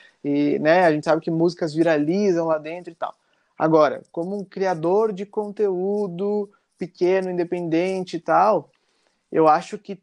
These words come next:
se tu tem um fit com a plataforma, vai, porque daí tu vai crescer muito rápido.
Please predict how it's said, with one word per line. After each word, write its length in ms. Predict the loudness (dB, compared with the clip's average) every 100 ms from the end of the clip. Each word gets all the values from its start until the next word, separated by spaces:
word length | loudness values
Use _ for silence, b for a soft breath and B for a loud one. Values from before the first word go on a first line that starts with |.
| _
se 200 | -18 -12
tu 100 | -8
tem 140 | -4 -4
um 80 |
fit 320 | -4 -8 -10 -10
com 100 | -8
a 40 |
plataforma, 800 | -6 -6 -8 -2 0 0 -4 -8 -14 _ _ _ _ _ _ _ _ _ 0
vai, 320 | 2 2 0 _
porque 240 | -20 -10 -2
daí 340 | 0 2 0
tu 120 | -2
vai 100 | -6
crescer 300 | -4 -6 -6
muito 280 | -8 -8 -6
rápido. 380 | -2 -2 -4